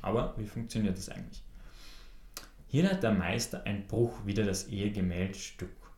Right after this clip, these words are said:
Das Ehegemäldstück, in dem Fall davor, ist, äh,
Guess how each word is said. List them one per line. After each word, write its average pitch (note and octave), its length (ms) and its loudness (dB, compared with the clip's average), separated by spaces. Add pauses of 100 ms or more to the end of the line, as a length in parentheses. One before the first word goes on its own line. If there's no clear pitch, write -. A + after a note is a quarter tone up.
(720)
Das - 240 -6
Ehegemäldstück, G#2 960 4 (140)
in A2 100 0
dem G#2+ 180 2
Fall G#2+ 300 0 (140)
davor, F#2 640 2 (1000)
ist, A2+ 400 0 (380)
äh, F#2 380 4